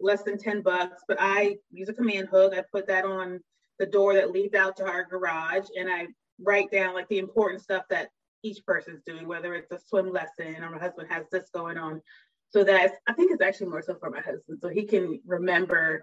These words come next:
'cause I'll, I'll send stuff to his Outlook and he'll still forget about it. And so before you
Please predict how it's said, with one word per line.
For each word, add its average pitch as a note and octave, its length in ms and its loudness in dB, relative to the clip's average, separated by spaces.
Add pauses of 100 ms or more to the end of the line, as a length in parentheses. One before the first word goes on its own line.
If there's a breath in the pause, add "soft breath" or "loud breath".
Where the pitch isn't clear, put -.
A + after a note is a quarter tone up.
'cause A#3 100 2
I'll, B3 160 4 (100)
I'll A#3+ 180 6
send C4+ 180 6
stuff A#3 200 2
to G#3 100 4
his F#3+ 100 6
Outlook G3+ 480 0 (640)
and F#3+ 200 -6 (380)
he'll A3 140 6
still G3+ 240 6
forget G3 280 2
about A3 280 2
it. F#3+ 180 2 (380)
And F#3+ 160 -12
so G3 260 4
before F#3 380 0
you C4+ 320 -4